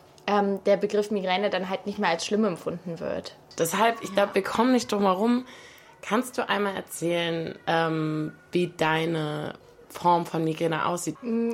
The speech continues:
Speaker 1: ich bin Migränikerin seit zwölf Jahren, ungefähr zwölf Jahren jetzt. Ich hab Migräne mit Aura. Das ist nochmal eine, eine besonders beschissene Form von Migräne.
Speaker 2: Kannst du erklären, was das ist?
Speaker 1: Ähm,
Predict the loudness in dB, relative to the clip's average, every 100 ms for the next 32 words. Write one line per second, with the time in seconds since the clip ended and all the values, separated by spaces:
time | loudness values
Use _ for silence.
0 | -4 -6 0 2 2 0 0 -2 -2 -4
1 | -4 -2 0 0 -2 -6 -4 -4 -4 -8
2 | -6 -6 -6 -10 -12 -2 0 0 -4 -4
3 | -8 -6 -6 -6 -6 -8 -12 -12 -2 -2
4 | 0 -4 -4 -4 -2 0 -2 -2 0 0
5 | 2 0 0 -6 -16 -20 -20 -8 -4 0
6 | 2 2 2 0 0 -2 -2 -2 -4 -16
7 | -20 -20 -20 -20 -16 -10 2 2 4 2
8 | 2 0 0 -2 -8 -18 -4 -2 0 -4
9 | -2 -4 0 2 2 2 4 4 4 2
10 | 2 4 2 0 -4 -2 0 0 2 2
11 | 4 4 6 4 0 -4 -6 -2 -2 -4
12 | -2 0 2 0